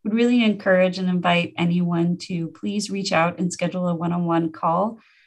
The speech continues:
Um, I have a great process, a time management audit,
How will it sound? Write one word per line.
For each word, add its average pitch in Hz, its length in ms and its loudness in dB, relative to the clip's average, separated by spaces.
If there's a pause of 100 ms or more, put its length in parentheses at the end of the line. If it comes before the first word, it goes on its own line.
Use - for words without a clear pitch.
(160)
Um, 170 260 -2
I 180 100 2
have 180 200 0
a 185 60 0
great 185 400 -2
process, 185 540 0
a 185 100 -4
time 185 340 -2
management 190 640 -2 (280)
audit, 220 540 2